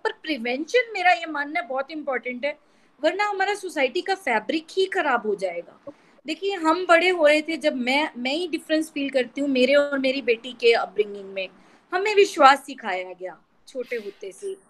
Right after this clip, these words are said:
हम अपनी बच्ची को अविश्वास सिखा रहे हैं कि फलाने पे विश्वास मत करना, उससे बात मत करना, उसकी दी चीज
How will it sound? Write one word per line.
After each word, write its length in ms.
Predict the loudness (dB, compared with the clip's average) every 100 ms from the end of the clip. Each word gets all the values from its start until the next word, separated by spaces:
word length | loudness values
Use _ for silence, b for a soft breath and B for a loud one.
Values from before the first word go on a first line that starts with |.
| b b 2
हम 120 | 2
अपनी 260 | 0 -4
बच्ची 320 | -4 -6 -4 0
को 120 | 2
अविश्वास 460 | 2 0 -2 -2
सिखा 360 | -2 -16 -8 -8
रहे 120 | -8
हैं 100 | -12
कि 140 | -16 _ -10
फलाने 300 | -8 -8 -12
पे 120 | -14
विश्वास 440 | -14 -6 -6 -8 -18
मत 80 | -14
करना, 420 | -10 -10 -6 -6 -6
उससे 320 | -12 -14 -8
बात 340 | -2 -2 -4 -14
मत 100 | -16 _
करना, 320 | -10 -8 -12
उसकी 320 | -12 -16 -16
दी 160 | -14 -16
चीज 300 | -16 -20